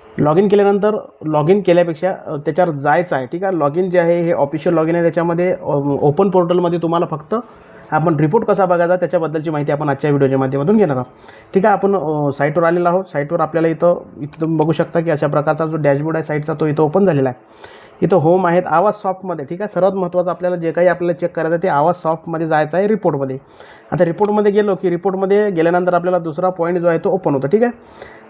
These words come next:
आता याच्यामध्ये तुम्हाला जे काही रजिस्टर बेनिफिशरी आहेत यावर्षीचे ते याच्यामध्ये दिसतील तुम्हाला, ठीक आहे. तर याच्यामध्ये बेनिफिशरी रजिस्टर जे आहे ते याच्यामध्ये जायचं आहे. प्रधानमंत्री आवास योजनेचा तुमचा जो काही राज्य असेल ते राज्य निवडून घ्यायचं आहे.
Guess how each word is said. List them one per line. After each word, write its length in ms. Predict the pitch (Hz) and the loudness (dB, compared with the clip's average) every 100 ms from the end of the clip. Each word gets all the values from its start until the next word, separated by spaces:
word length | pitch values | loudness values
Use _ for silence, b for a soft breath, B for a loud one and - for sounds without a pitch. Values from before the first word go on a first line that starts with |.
| - | 0
आता 120 | 196 | 2
याच्यामध्ये 460 | 170 151 214 214 214 | 4 4 2 2 2
तुम्हाला 280 | 202 196 208 | 2 2 0
जे 140 | 165 | -2
काही 180 | 156 208 | -2 -2
रजिस्टर 400 | 190 165 170 220 | -2 -4 -2 0
बेनिफिशरी 500 | 185 180 180 165 170 | 2 2 0 0 2
आहेत 200 | 180 180 | 2 2
यावर्षीचे 640 | 170 175 170 175 151 131 - | 2 2 2 -2 -8 -8 -4
ते 60 | 170 | -4
याच्यामध्ये 380 | 151 156 160 | -2 -4 -2
दिसतील 320 | 196 220 156 131 | -2 0 0 0
तुम्हाला, 220 | 131 127 | 0 0
ठीक 180 | 202 226 | 2 2
आहे. 180 | 151 - B B - | 0 -6 B B -2
तर 80 | 170 | 0
याच्यामध्ये 480 | 165 175 180 190 196 - 147 | 2 2 0 0 -2 -4 -4
बेनिफिशरी 480 | 160 170 160 180 | -2 0 2 4
रजिस्टर 500 | 165 156 160 151 185 | 4 4 0 0 2
जे 160 | 175 170 | 2 2
आहे 200 | 156 151 | 0 0
ते 160 | 147 156 | -2 -2
याच्यामध्ये 380 | 147 147 151 | -2 -2 0
जायचं 260 | 156 151 156 | 2 2 2
आहे. 100 | 185 - B B - | -2 -8 B B -2
प्रधानमंत्री 580 | 147 160 190 185 180 180 | 0 2 2 0 0 2
आवास 260 | 165 170 170 | 2 2 -2
योजनेचा 260 | 165 170 170 | -6 -4 -4
तुमचा 320 | 165 156 170 | -4 -2 -2
जो 200 | 160 170 | -2 -2
काही 340 | 170 170 196 | 0 2 2
राज्य 320 | 147 139 147 | 0 -2 0
असेल 220 | 170 175 175 | -2 -2 -2
ते 60 | |
राज्य 240 | 139 135 160 | -2 -2 -2
निवडून 300 | 160 165 160 | 0 0 0
घ्यायचं 260 | 151 156 | 0 -2
आहे. 100 | 160 | -6